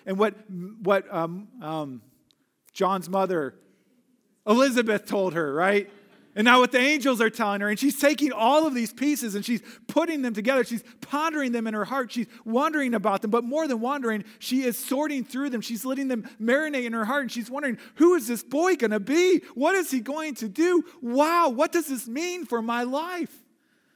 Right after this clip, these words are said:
And so you see, at Christmas, God calls us to do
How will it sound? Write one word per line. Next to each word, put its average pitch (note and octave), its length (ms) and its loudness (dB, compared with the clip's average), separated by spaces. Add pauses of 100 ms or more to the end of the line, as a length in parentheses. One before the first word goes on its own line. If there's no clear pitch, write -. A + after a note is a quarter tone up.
(260)
And A3 100 -6
so - 80 -4
you C4 140 4
see, C#4+ 220 0
at C4 100 -2
Christmas, C#4 400 -8
God C4+ 240 -2
calls C#4 340 -8
us A#3+ 120 -12
to - 80 -20
do A#3 180 -2